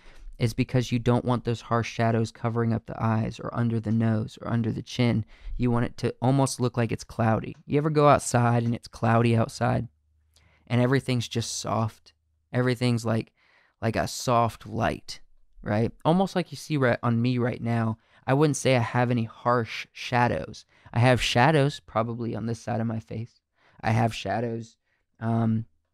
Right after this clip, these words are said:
maybe a little bit down here. I don't know exactly. I'm not looking at the camera right now. But I have shadows, but they're soft. They're not harsh. Now, you look at this guy on this scene,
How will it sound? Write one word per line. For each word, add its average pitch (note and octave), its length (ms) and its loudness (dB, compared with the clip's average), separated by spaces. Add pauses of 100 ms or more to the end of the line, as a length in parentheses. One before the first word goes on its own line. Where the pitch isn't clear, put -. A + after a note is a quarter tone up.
maybe B2 320 0
a A2+ 80 -2
little A#2+ 200 -2
bit A#2 140 -6
down A2+ 260 0
here. B2+ 220 0
I A2+ 120 0
don't A2+ 180 0
know A2+ 180 2
exactly. A2+ 460 -4
I'm A#2 100 -2
not A#2 140 -4
looking A#2 220 -2
at - 100 -6
the - 80 -12
camera A2+ 420 -2
right A2 200 -6
now. B2 260 -2 (1080)
But B2+ 340 2 (640)
I - 80 -2
have D#3+ 380 2
shadows, C#3 580 0
but - 160 -12
they're G#2 120 -4
soft. - 680 0
They're A#2 100 0
not B2 160 2
harsh. - 580 -6 (380)
Now, A#2 160 2
you A#2 200 4
look C3 160 2
at A2+ 100 -6
this D3+ 180 2
guy G2 440 -2 (280)
on G#2 120 -2
this B2+ 160 2
scene, A#2 440 0